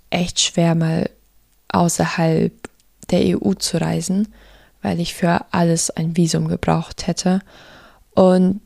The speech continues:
das dauert halt, also ist immer voll so ein Act und ist auch teuer. Und ich hab einmal mit siebzehn, da wollte ich tatsächlich eine Sprachreise machen in der Nähe von London, also in England. Und da wurde mir mein Visum einfach abgelehnt.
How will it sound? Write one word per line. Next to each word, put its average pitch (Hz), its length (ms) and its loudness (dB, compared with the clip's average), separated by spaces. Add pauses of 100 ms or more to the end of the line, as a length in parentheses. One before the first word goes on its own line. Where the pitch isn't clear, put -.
(300)
das - 400 0
dauert 220 320 2
halt, - 220 -8
also 180 140 2
ist 185 120 0
immer 247 220 0
voll 185 300 -2
so 170 80 -2
ein 170 120 -2
Act - 300 -2
und 165 120 -2
ist 165 140 -4
auch 165 120 -6
teuer. 170 560 0
Und 170 200 -4 (360)
ich - 80 -14
hab 190 140 -2
einmal 214 200 6
mit 196 200 4
siebzehn, 190 360 0
da 175 120 4
wollte 180 180 2
ich - 80 -6
tatsächlich 175 500 -6
eine 170 80 -2
Sprachreise 175 920 -2
machen 190 540 -2 (120)
in 180 100 -2
der 170 100 2
Nähe 170 220 2
von 165 240 -2
London, 170 440 -2 (500)
also 165 240 0
in 180 160 -2
England. 175 500 -4 (540)
Und 190 80 0
da 185 120 0
wurde 208 160 4
mir 196 160 4
mein 185 220 2
Visum 190 240 4
einfach 196 360 0 (100)
abgelehnt. 180 840 2